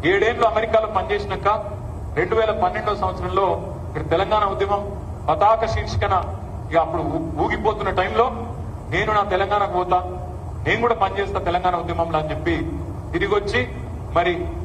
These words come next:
తెలంగాణ ఉద్యమంలో, ప్రజా జీవితంలో అడుగుపెట్టి ఈ పది పన్నెండేళ్లు కష్టపడితే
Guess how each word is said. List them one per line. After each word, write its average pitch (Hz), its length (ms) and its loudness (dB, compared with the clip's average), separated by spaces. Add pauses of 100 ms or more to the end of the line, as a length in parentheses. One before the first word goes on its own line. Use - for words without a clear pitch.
(220)
తెలంగాణ 175 720 2
ఉద్యమంలో, 202 540 2 (320)
ప్రజా 170 260 2
జీవితంలో 170 680 -2 (260)
అడుగుపెట్టి 208 720 0 (260)
ఈ 170 100 -2
పది 165 260 2
పన్నెండేళ్లు 180 720 0 (420)
కష్టపడితే 180 800 -2